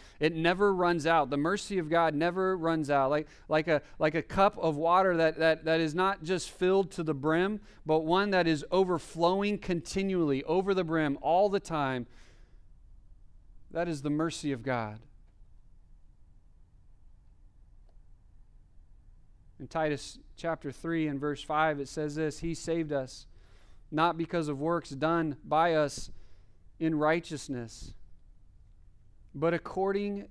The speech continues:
to His own mercy, by the washing of regeneration and the renewal of the Holy Spirit."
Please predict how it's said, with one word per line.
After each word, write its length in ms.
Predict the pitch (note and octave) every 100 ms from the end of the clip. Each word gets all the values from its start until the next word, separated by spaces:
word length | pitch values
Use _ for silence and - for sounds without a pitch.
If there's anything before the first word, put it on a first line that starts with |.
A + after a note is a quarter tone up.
| -
to 200 | G3 E3
His 220 | D#3 C3+
own 540 | D#3 E3 F3+ F#3 F#3 F3 - - - -
mercy, 680 | C#3 D#3+ D#3+ - B2+ A2 A2 - - - - - - - - - - - - - - - -
by 140 | - C#3+
the 80 | D3
washing 480 | D#3 F#3 - F#3
of 100 | F3
regeneration 800 | E3+ D#3+ F3 F3 E3+ F#3+ - D#3+
and 100 | D#3+
the 80 | D#3+
renewal 680 | D#3 D#3+ D#3+ F#3 F3+ D#3+ C#3+ - -
of 440 | - E3 F3 D#3 C#3+ - - -
the 120 | D3+ D#3
Holy 320 | F3 E3+ D3+
Spirit." 600 | - - C#3 B2+ A#2